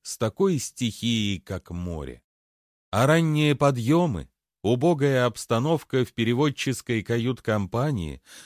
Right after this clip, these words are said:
холод голых металлических стен корабля и постоянное разбивание обуви о болты и винты, притороченные к полу на кормовой вертолетной площадке для разных технических нужд, все это мелочи.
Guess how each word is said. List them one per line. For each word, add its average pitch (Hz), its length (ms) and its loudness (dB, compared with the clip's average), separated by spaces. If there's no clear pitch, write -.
холод 151 500 2
голых 151 440 0
металлических 120 920 -4
стен 131 400 -4
корабля 117 560 -2
и 110 100 -2
постоянное 127 800 0
разбивание 113 720 0
обуви 120 460 0
о 107 140 2
болты 110 460 -2
и 110 140 2
винты, 110 560 0
притороченные 117 800 2
к - 140 -10
полу 127 320 2
на 104 140 0
кормовой 113 480 0
вертолетной 107 760 -2
площадке 104 800 -2
для 87 220 0
разных 101 440 -2
технических 107 880 -6
нужд, 160 480 -4
все 226 260 2
это 190 200 4
мелочи. 156 840 -2